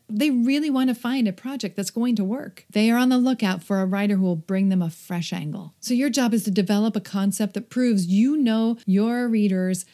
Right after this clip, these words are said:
concerns, issues, problems,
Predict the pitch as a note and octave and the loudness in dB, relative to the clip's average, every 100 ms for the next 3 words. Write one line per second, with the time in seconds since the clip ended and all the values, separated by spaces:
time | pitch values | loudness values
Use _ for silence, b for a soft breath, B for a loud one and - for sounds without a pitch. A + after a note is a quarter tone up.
0 | b - F3+ - C4+ B3+ A#3 G3 F3+ - | b -4 -2 -2 -2 0 0 0 -2 -2
1 | B3 B3 - G#3+ G3 F3 - - - G#3+ | -2 0 0 -2 -2 -4 -10 -16 -8 -6
2 | A#3+ A3+ G3+ F3+ D3+ | -2 0 0 0 -4